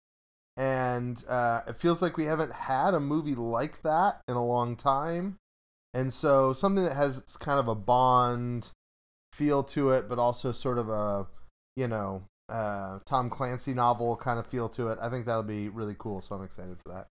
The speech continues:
Uh, we also got some Inhuman stuff this week, and this is, this is really bizarre. So there is somebody with a Twitter account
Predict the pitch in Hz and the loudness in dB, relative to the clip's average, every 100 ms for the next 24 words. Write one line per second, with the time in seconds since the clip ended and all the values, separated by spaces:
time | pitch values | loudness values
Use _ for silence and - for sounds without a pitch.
0 | _ _ - 147 156 180 277 339 233 202 | _ _ 4 8 8 8 4 4 2 2
1 | - 180 156 147 147 - 202 208 180 151 | 4 2 2 0 -4 -2 0 4 2 2
2 | - 143 - 135 - 127 123 127 147 190 | 4 2 2 -4 -2 -2 -2 -6 -4 -2
3 | 240 339 339 - - _ _ _ _ _ | -2 -2 -6 -8 -14 _ _ _ _ _
4 | - - 269 208 208 202 160 151 143 123 | -8 -4 -2 2 4 4 2 2 6 8
5 | 113 104 - 147 170 214 196 - 226 247 | 8 4 -2 0 2 2 0 0 0 2
6 | 240 214 175 147 - 151 135 113 - 110 | 0 2 0 -2 -4 -2 0 0 -2 -4
7 | 90 92 - | -4 -8 -12